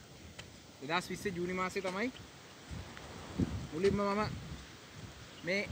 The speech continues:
වත්තට ඇවිල්ලා, ආ, තුබ කරවිල වගාවක් පටන් ගත්තා. ඊට පස්සේ අගෝස්තු මාසේ තමයි, ආ, දෙලුම් වගාව පටන් ගත්තේ. ඉතින් දැන්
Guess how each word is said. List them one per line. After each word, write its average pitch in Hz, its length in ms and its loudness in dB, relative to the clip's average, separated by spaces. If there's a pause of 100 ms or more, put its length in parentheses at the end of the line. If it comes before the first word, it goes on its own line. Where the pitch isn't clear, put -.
(120)
වත්තට 156 280 2
ඇවිල්ලා, 202 360 6 (1400)
ආ, 139 400 6 (1500)
තුබ 170 180 2
කරවිල 220 340 6 (140)
වගාවක් 170 400 4
පටන් 139 240 2
ගත්තා. 135 280 0 (840)
ඊට 185 140 -4
පස්සේ 226 420 8 (800)
අගෝස්තු 226 360 6
මාසේ 196 280 8
තමයි, 170 240 6 (1300)
ආ, 135 440 8 (760)
දෙලුම් 233 280 10
වගාව 208 260 10
පටන් 202 240 6
ගත්තේ. - 240 8 (760)
ඉතින් 214 180 2
දැන් 208 180 12